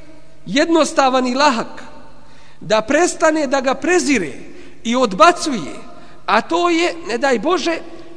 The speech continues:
najgore za čovjeka, da mu postane svejedno u njegovoj vjeri da li gledao te harame ili ne. Isto tako, kako čovjek može biti siguran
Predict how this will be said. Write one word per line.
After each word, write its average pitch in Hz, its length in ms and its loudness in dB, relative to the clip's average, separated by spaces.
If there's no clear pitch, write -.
najgore 302 920 2
za 220 200 0
čovjeka, 302 680 0
da 254 340 2
mu 202 160 0
postane 262 640 2
svejedno 269 760 4
u 262 120 0
njegovoj 262 520 4
vjeri 240 380 2
da 214 180 4
li 220 160 0
gledao 214 420 2
te 196 200 0
harame 196 500 2
ili 175 200 0
ne. 185 180 0
Isto 311 340 4
tako, - 380 2
kako 320 300 4
čovjek 262 400 2
može 277 320 2
biti 302 280 2
siguran 196 540 2